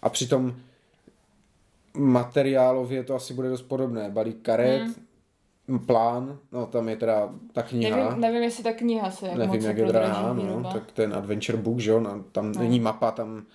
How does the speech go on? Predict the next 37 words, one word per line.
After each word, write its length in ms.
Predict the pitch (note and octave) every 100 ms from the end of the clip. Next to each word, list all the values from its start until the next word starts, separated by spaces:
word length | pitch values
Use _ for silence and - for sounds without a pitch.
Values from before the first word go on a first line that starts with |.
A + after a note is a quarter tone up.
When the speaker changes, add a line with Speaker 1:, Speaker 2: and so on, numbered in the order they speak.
| _ _ _ _ _ _ _ _ _ -
Speaker 1:
jsou 160 | C3+ A#2
ty 140 | C#3+
stránky 420 | - B2 B2 B2+
toho 180 | B2+ B2+
adventure 380 | A#2 B2 A#2+ A#2+
booku, 300 | A#2 A2+ A#2+
jsou, 160 | - A2
Speaker 2:
Tak 120 | G#3+
Speaker 1:
jsou 40 |
Speaker 2:
taková 120 | G#3+
Speaker 1:
spíš 120 | A#3 A3+
Speaker 2:
jako 120 | A3
Speaker 1:
desky, 240 | - A3
Speaker 2:
ho-, 60 | A#3
Speaker 1:
jako 240 | A3 A3+
Speaker 2:
jak 280 | A3+ A3+ A3+
dětská 360 | A#3 A#3 B3+ A3+
knížka 440 | A3+ G#3+ G#3 -
vlastně. 240 | E3+ F3 B2
Speaker 1:
No, 140 | B2
no, 120 | B2
no, 160 | A2+ A2+
tvrdé 300 | A2+ A2+ A#2
desky 380 | G#2+ - - A#2
a 60 |
tam, 140 | G#2+ A2
Speaker 2:
Mm. 420 | G#2+ G#2+ - G2+ A2+
Speaker 1:
jak 140 | G#2+
tím 180 | A#2+ A2
listujete, 380 | G#2 - A2+ G2+
Speaker 2:
Mhm. 60 |
Speaker 1:
tak 140 | G#2+ G#2+
jsou 100 | G#2+
to 120 | F2+
ty 100 | A2
jednotlivé 460 | G#2 G2+ A2 G#2+
kapitoly. 500 | G#2 - F#2 G#2 G2+